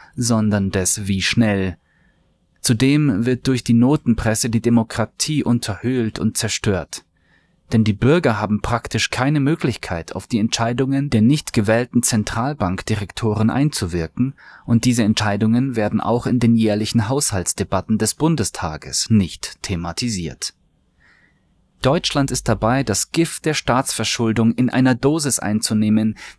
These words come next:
die es nicht mehr verkraften kann. Der herausragende Ökonom der österreichischen Schule der Nationalökonomie Ludwig von Mises brachte es wie folgt auf den Punkt. Zitat:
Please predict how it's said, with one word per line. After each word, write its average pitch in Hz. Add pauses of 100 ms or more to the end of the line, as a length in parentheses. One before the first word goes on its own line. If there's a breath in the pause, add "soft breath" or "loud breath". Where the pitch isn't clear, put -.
die 120
es -
nicht 135
mehr 113
verkraften 104
kann. 73 (960)
Der 131
herausragende 123
Ökonom 127
der 117
österreichischen 113
Schule 139
der 110
Nationalökonomie 98
Ludwig 101
von 101
Mises 92 (320 loud breath)
brachte 90
es 71
wie 104
folgt -
auf -
den 101
Punkt. - (220)
Zitat: -